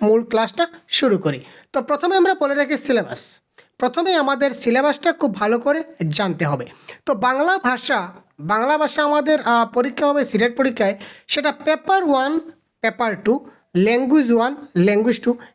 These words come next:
যাই, যাই বলুক, যাই আপনারা বলুন না কেন, সিলেবাস কিন্তু একই থাকে। অনেকের মধ্যে একটা কনফিউশন, কনফিউশনটা বারবার বলি আমি প্রত্যেকটা ক্লাসে,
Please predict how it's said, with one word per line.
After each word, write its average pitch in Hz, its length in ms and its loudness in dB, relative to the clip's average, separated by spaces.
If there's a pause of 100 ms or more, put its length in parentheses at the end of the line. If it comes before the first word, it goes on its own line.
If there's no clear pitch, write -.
(140)
যাই, 294 560 0
যাই 277 360 0
বলুক, 220 360 0 (140)
যাই 302 380 2
আপনারা 277 420 0
বলুন 214 380 2
না 196 120 2
কেন, 202 180 -2 (380)
সিলেবাস 254 500 0
কিন্তু 302 300 2
একই 220 300 2
থাকে। 139 300 -4 (440)
অনেকের 339 400 0
মধ্যে 370 240 4
একটা 311 140 -2
কনফিউশন, 233 720 0
কনফিউশনটা 285 440 2
বারবার 233 420 0
বলি 320 180 4
আমি 294 140 2
প্রত্যেকটা 240 500 -2
ক্লাসে, 175 300 -2